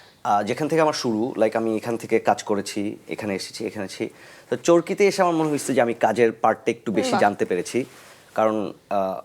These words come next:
Speaker 1: অনেক ভার্সেটাইল কাজ করি আর কি
Speaker 2: হুম, হুম,
Speaker 1: ওখানে,
Speaker 2: হুম।
Speaker 1: যেটা আমি করতে পছন্দ করি। প্রথম দিকে একটুখানি অস্বস্তি লাগতো যে ভার্সেটাইল কিভাবে কাজ করা সম্ভব।
Speaker 2: হুম।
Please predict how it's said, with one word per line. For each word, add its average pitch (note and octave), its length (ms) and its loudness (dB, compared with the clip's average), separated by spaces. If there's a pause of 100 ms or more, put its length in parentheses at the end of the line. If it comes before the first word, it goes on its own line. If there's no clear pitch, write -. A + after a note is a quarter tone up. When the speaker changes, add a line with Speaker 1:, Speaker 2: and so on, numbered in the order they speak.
(100)
Speaker 1:
অনেক A2+ 240 -2
ভার্সেটাইল C3 480 2
কাজ A2+ 280 4
করি G#2 320 0
আর F#2+ 100 2
কি G#2 140 -6
Speaker 2:
হুম, G2 100 2
হুম, - 40 -4
Speaker 1:
ওখানে, F#2+ 320 -2 (140)
Speaker 2:
হুম। - 200 -10
Speaker 1:
যেটা A2 180 0
আমি A2+ 100 -2
করতে A2+ 500 2 (220)
পছন্দ B2 320 0
করি। G2 180 -4
প্রথম D#3+ 240 4
দিকে D#3+ 140 8
একটুখানি D#3+ 340 2 (260)
অস্বস্তি D3 360 -2
লাগতো A#2 260 0
যে A#2 100 2
ভার্সেটাইল A2+ 400 0
কিভাবে B2 300 -4
কাজ G#2+ 180 -2
করা G#2+ 180 0
সম্ভব। G2 480 -2
Speaker 2:
হুম। G3 260 -2